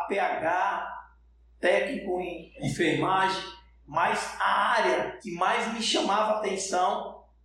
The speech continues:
era o salvamento. E aí, no salvamento, trabalhando com o público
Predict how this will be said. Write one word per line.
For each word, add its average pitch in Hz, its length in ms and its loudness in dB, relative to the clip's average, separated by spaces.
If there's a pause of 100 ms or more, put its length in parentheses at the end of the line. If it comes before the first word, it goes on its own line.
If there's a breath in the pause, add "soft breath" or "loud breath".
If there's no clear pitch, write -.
(140)
era 185 540 0
o - 20 -6
salvamento. 214 920 0 (400 soft breath)
E 208 120 -2
aí, 214 220 2
no 254 140 0
salvamento, 220 1120 0 (580)
trabalhando 196 640 0
com 240 60 -4
o 240 240 0
público 233 680 -2